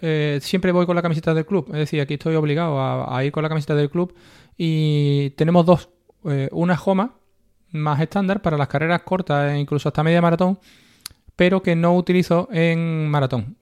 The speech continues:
¿Por qué? Pues porque es muy pegada de sisa y me roza en los brazos y entonces me provoca rojez. Entonces cuando ya vas por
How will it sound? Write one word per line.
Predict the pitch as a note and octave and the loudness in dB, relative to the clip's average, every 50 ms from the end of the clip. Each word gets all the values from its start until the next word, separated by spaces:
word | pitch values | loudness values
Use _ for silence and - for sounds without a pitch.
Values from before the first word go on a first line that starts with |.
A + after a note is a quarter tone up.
| _ _ | _ _
¿Por | - D#3 D3+ E3 D#3 | -2 -2 -2 -2 -2
qué? | - F#3 E3+ D3 A#2 - - | -2 -2 -2 -2 -4 -6 -6
Pues | - D#3 D3 - | -6 -6 -4 -2
porque | - D#3 D3 C#3+ - - C#3+ C#3+ C#3+ C#3+ C#3+ C#3+ C#3+ C#3+ C#3+ C#3+ C#3+ D3 C#3+ D3 | -2 -4 -4 -4 -2 -2 0 2 2 2 0 0 0 0 0 -2 -2 -4 -4 -4
es | D#3 D#3+ E3 D#3+ D3 | -2 -2 -2 -2 -2
muy | D#3+ D#3+ D#3+ F#3 A3 A3+ | -4 -2 0 0 0 0
pegada | G#3 - E3+ F3 F3 F3 E3+ E3 | 0 0 0 0 2 2 2 2
de | D#3+ - | 0 0
sisa | - F#3+ - - E3 F3+ - _ - - - - - _ _ _ | -2 -4 -2 -2 -4 -4 -6 _ -20 -20 -20 -20 -20 _ _ _
y | F#3 F#3 F#3+ F#3+ | 2 2 2 2
me | F3+ E3 D#3 | 2 0 0
roza | D3+ E3 F3 F3 - - D#3+ D#3 D#3 D3+ D#3 D#3 D#3 | 0 0 -2 -2 0 0 0 0 2 0 0 0 0
en | D#3 | 0
los | D3+ D3 | 0 0
brazos | E3 F3 D#3+ - E3 G3 - _ _ _ _ - | 0 -2 -2 -4 -8 -10 -10 _ _ _ _ -8
y | D#3+ D#3 D3+ D3 C#3+ C#3 | -6 -4 -2 -2 0 0
entonces | C#3 C3+ C3 D3+ D3 - E3+ D#3+ E3 E3 D#3+ | -2 0 -2 -2 -2 0 0 0 2 2 0
me | D3+ D3 C#3+ C#3 C#3 | 0 -2 -4 -4 0
provoca | - C#3 C3 C#3+ D3 E3 D#3+ D#3+ D#3 D3 C#3+ C#3 C3+ B2 A#2+ A#2+ A#2+ - - - - - - - - B2 | 0 0 2 2 0 2 2 2 2 2 2 0 0 0 -2 -4 -6 -8 -10 -10 -12 -12 -10 -10 -8 -6
rojez. | C3 B2 - F3 F3 - - - | -6 -4 -2 -2 -4 -4 -8 -10
Entonces | D#3+ B2+ B2 A#2+ - B2 - - C#3+ C#3 C#3 C3+ | -8 -8 -8 -6 -8 -10 -6 -4 -2 0 0 -2
cuando | - - C3+ C3 B2+ B2 B2 A#2+ A#2 A2+ A2+ A#2 A#2 A#2+ A#2+ | -2 -2 -2 -2 0 0 0 0 0 -2 -2 -2 -2 -2 0
ya | A#2+ C3+ C#3 | 0 0 0
vas | D3 C#3+ | 0 0
por | - - C#3+ D3 D3+ | 2 2 2 2 0